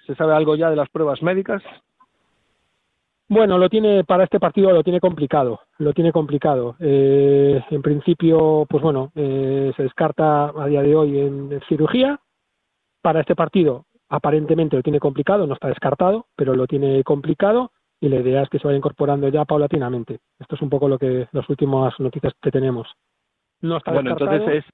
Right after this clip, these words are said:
Speaker 1: es,
Speaker 2: en absoluto,
Speaker 1: es, es,
Speaker 2: pero bueno,
Speaker 1: no es,
Speaker 2: eh.
Speaker 1: no es mala noticia, ¿no? Realmente, porque cuando lo
Speaker 2: No,
Speaker 1: vimos
Speaker 2: no.
Speaker 1: en la lesión, aparentaba y daba la sensación de que podía ser algo mucho más grave.
Speaker 2: Correcto, sí. Como ya comentaba Carlos Lariño en otro medio, el médico nuestro,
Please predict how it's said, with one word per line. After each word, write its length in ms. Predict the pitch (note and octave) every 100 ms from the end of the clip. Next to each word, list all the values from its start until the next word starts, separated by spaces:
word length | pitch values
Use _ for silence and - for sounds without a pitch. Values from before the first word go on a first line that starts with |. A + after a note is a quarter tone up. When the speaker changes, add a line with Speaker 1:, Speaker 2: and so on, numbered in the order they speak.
| _
Speaker 1:
es, 80 | C#3+
Speaker 2:
en 100 | C#3
absoluto, 480 | C#3+ E3+ G#3 C4 C#4
Speaker 1:
es, 80 | C3+
es, 20 |
Speaker 2:
pero 200 | - D#3 D#3+
bueno, 200 | E3 D3+
Speaker 1:
no 220 | D#3+ E3+
es, 220 | E3+ C#3+
Speaker 2:
eh. 140 | C3+ - -
Speaker 1:
no 140 | C3+ E3+
es 140 | E3
mala 320 | E3+ E3+ E3+
noticia, 460 | D3+ C#3+ G3+ - C3
¿no? 180 | C#3+ D#3+
Realmente, 480 | C3+ C3 D#3 D#3+ B2+
porque 400 | B2+ C3 C3 A#2+
cuando 300 | C3+ C3+ C3+
lo 100 | C3
Speaker 2:
No, 20 |
Speaker 1:
vimos 560 | D#3 E3 D#3+ D#3 D#3+ E3
Speaker 2:
no. 140 | D3+
Speaker 1:
en 60 | D3
la 140 | D3
lesión, 680 | C#3+ C3+ D#3+ E3 F3 F3 D#3+ - - _ _
aparentaba 640 | C3+ C3+ C#3 C#3 D3 D#3 D#3
y 120 | D3+
daba 680 | D3+ D3+ C#3 C3+ B2+ B2 B2
la 240 | C3 C3
sensación 460 | D3 C3 C#3 B2+ D#3+
de 80 | E3
que 100 | C#3+
podía 240 | C#3 C#3+
ser 120 | C#3+
algo 120 | C#3
mucho 240 | B2+ C3 C3
más 140 | B2
grave. 320 | D#3+ D3+ A2 A2 _ _ _ _ _ _ _ - _ _ _
Speaker 2:
Correcto, 440 | - E3+ F3 D3 D3+
sí. 100 | E3+
Como 260 | D#3 D3+
ya 120 | E3+
comentaba 720 | F3 F3+ E3+ F3 E3+ E3+ E3 E3
Carlos 300 | - E3 E3
Lariño 460 | E3+ E3+ D#3+ E3+ E3
en 60 |
otro 400 | E3 E3+ E3 D#3+
medio, 260 | D#3+ F3 E3
el 60 |
médico 280 | D#3 E3 E3
nuestro, 440 | E3 F3+ F#3 F#3+